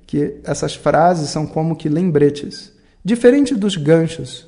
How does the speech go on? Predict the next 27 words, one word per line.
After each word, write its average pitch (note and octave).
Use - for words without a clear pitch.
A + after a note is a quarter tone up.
os D#3+
ganchos G3+
ajudam E3
a D#3+
gente E3+
a D#3
não F3
cair E3+
em E3+
armadilhas. C3
As D3
frases F3
produzem F3+
dentro D#3+
da C3+
gente D3+
uma D3+
energia D3
que E3
a D3
gente D3+
quer D#3
viver C#3
e A2+
que C3+
falta. F3
Então, D3+